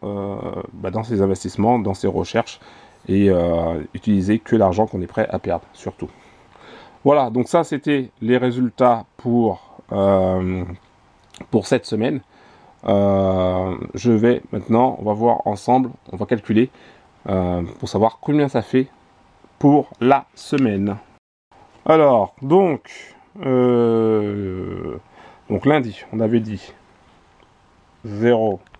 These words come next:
virgule cinquante-deux, voilà, plus zéro soixante-douze, plus zéro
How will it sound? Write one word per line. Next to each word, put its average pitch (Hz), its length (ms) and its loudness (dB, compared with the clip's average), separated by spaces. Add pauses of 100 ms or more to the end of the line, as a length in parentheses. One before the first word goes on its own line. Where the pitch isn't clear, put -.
(380)
virgule 98 420 -4 (160)
cinquante-deux, 98 880 -6 (1040)
voilà, 107 460 2 (280)
plus - 800 0 (400)
zéro 107 580 0 (200)
soixante-douze, 92 1200 -6 (1300)
plus - 880 -4 (760)
zéro 101 720 -2